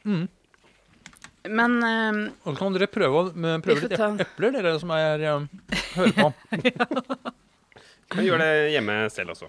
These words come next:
Speaker 2: Uten å, uten å se, da.
Speaker 3: Mm.
Speaker 2: Åh, vi kommer aldri til å få det, det aromahjulet på plass.
Speaker 1: Jo da.
Speaker 2: <laughs>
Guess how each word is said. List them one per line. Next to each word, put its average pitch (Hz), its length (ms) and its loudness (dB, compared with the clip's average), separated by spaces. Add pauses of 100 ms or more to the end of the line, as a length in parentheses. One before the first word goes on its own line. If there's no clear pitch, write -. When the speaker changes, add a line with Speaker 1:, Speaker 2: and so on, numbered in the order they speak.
Speaker 2:
Uten 175 240 -2
å, 196 200 0
uten 202 260 -8
å 196 80 -4
se, 196 220 -2
da. 165 80 0 (180)
Speaker 3:
Mm. 80 140 -10 (1700)
Speaker 2:
Åh, 226 220 0 (100)
vi 226 80 -4
kommer 220 220 -8
aldri 180 340 -2
til 185 140 -6
å - 20 -8
få 175 200 -8 (180)
det, 170 140 -4 (420)
det 170 140 -6 (160)
aromahjulet 165 680 -8
på 185 80 -20
plass. - 380 -14 (400)
Speaker 1:
Jo 120 140 -4
da. 139 160 -2
Speaker 2:
<laughs> - 40 -20